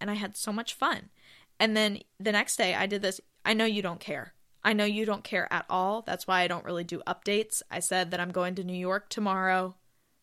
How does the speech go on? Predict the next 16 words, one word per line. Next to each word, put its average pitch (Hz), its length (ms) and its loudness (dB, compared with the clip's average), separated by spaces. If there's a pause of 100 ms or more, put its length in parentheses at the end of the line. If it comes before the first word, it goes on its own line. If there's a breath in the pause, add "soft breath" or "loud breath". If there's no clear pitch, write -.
(240)
and 175 280 0
I'm 170 180 -4
packing 180 500 -2
today. 165 340 -4
That 175 180 0
was 185 260 -4 (140)
about 175 380 -2
the - 140 -4
update 175 380 -4
that 170 100 -4
I 165 80 -2
gave 165 240 -4
you. 147 160 -8 (520 loud breath)
But 311 500 2 (640)
on 240 260 6
Monday, 311 720 6